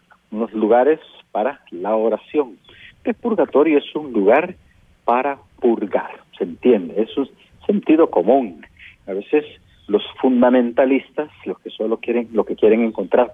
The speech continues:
todo en la Biblia, eh, les falta la tradición. Tenemos nosotros la tradición, el magisterio, lo que dicen los papas, y tenemos también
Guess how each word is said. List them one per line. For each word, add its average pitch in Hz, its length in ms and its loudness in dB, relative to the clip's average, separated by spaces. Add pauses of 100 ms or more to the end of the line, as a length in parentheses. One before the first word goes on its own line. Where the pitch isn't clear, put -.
todo 143 240 4
en 139 100 -4
la - 100 -8
Biblia, 160 400 -2 (580)
eh, 95 140 -2
les 104 220 -2
falta 107 560 0
la 95 260 0
tradición. 117 720 -2 (400)
Tenemos 98 320 -6
nosotros 131 640 0 (400)
la 87 220 -2
tradición, 107 920 2 (540)
el 110 240 4
magisterio, 110 840 -2
lo 92 80 -14
que - 120 -12
dicen 95 340 -6
los 113 160 -4
papas, 120 400 0 (840)
y 147 420 4 (840)
tenemos 104 460 -2
también 139 500 2